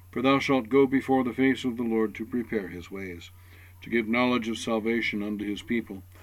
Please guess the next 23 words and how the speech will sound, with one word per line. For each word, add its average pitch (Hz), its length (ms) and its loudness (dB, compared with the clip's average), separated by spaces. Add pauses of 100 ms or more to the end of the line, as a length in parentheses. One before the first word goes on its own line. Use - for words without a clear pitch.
(280)
for 123 140 -2
the 127 80 2
remission 127 540 2
of 101 100 -6
their 107 180 -4
sins, 104 520 -6 (520)
through 127 200 2
the 135 80 6
tender 143 340 2
mercy 139 420 4
of 139 120 0
our 131 180 0
God, 104 320 -6 (460)
whereby 110 360 0
the 110 120 -2
day 117 240 0
spring 120 360 -4
from 120 240 -4
on 117 160 -2
high 117 200 -2
hath 117 220 -4
visited 107 520 -6
us, 95 400 -14